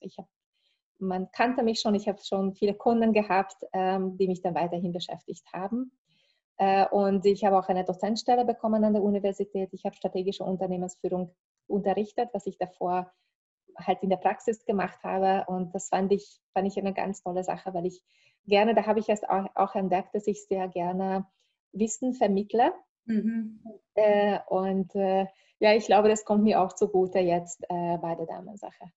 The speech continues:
Speaker 2: Ja,
Speaker 1: Also das war der
Speaker 2: ja, also wir kommen sicher gleich zur Damensache, aber jetzt muss ich da noch mal ein bisschen einhaken. Ähm, die Kinder sind, ähm, auf die Welt gekommen, äh, wahrscheinlich in relativ knappen Abstand, so wie ich das raushöre. Sie waren währenddessen dann eben noch Doktoratsstudentin.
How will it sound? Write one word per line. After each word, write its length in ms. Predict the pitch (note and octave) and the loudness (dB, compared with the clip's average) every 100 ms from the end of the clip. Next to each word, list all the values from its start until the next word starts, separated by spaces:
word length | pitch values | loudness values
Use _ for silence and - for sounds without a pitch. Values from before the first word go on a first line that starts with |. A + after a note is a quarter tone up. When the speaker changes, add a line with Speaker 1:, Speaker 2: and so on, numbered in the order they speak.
| _ | _
Speaker 2:
Ja, 300 | A3 G#3 G#3+ | -8 -4 -2
Speaker 1:
Also 120 | G3+ | 2
das 220 | G3+ G#3 - | 2 2 2
war 100 | G3+ | 2
der 320 | G3+ G3 G#3+ A3 - - | 2 0 0 -6 -8 -12
Speaker 2:
ja, 340 | F3+ D#3 D#3 - _ | -10 -8 -8 -12 _
also 140 | G#3 A#3 | -6 -4
wir 80 | |
kommen 220 | C#4+ D#4+ D#4+ | 0 2 2
sicher 200 | D#4+ C4+ | 0 -2
gleich 240 | B3 B3 | -2 -2
zur 100 | C4 | -4
Damensache, 480 | G3+ A3+ C4 C#4+ C#4 | -2 0 -2 -2 -2
aber 100 | B3+ | -4
jetzt 160 | B3 | -4
muss 120 | C#4 D#4+ | -4 -4
ich 100 | C4+ | -2
da 80 | |
noch 140 | C4 B3+ | -2 -2
mal 160 | B3 | -2
ein 80 | A#3+ | -4
bisschen 240 | A#3 A3 - | -4 -8 -8
einhaken. 840 | E3+ A#3+ G#3+ G3+ B3+ - C4+ C4 - - - - A3 | -4 -4 -2 -2 -4 -4 -4 -4 -8 -20 -20 -12 -4
Ähm, 540 | A3+ A#3+ A#3 A3 - - - | 0 2 2 0 -6 -16 -18
die 80 | |
Kinder 320 | - C#4 D#4+ D4 | -4 0 2 2
sind, 320 | D4 C4+ B3+ | 2 0 0
ähm, 640 | B3 A#3+ A#3+ A#3 A#3 A#3 | -2 -4 -4 -4 -2 -2
auf 140 | G#3+ G#3+ | -4 -8
die 100 | A3 | -4
Welt 280 | G3 C4 - | -2 -4 -8
gekommen, 760 | C4+ - C4 C4+ C#4 C#4 C#4 | -8 -2 4 4 4 2 2
äh, 140 | B3+ A3 | 2 -2
wahrscheinlich 380 | A#3 A3+ A3+ | -4 -4 -2
in 80 | A#3+ | -4
relativ 420 | G#3+ A3+ A3+ A#3 | -4 -4 -6 -10
knappen 380 | - G3+ G3+ G#3 | -6 -6 -4 -6
Abstand, 540 | - - - B3+ C4 C4 | -6 -6 -6 -4 -2 -2
so 140 | C4 | -6
wie 60 | B3+ | -10
ich 100 | - | -10
das 220 | C4 - | -12 -6
raushöre. 640 | F#3 A3 B3 B3 B3 B3+ | -4 -4 -6 -6 -4 -6
Sie 140 | B3+ | -8
waren 200 | G#3+ A3 | -4 -4
währenddessen 840 | F#3 F#3+ A3+ A#3+ G#3+ F#3+ G3+ - A#3 | -4 -6 -4 -6 -4 -4 -4 -6 -6
dann 260 | A3 A3 | -2 -2
eben 180 | G#3+ G#3+ | -2 -4
noch 160 | G#3 - | -6 -10
Doktoratsstudentin. 1500 | A3 - G#3+ A2+ - - C4 A3 A3+ B3 C4 B3+ C4 C4 | -20 -14 -10 -8 -8 -10 -10 -6 -2 0 -2 0 2 2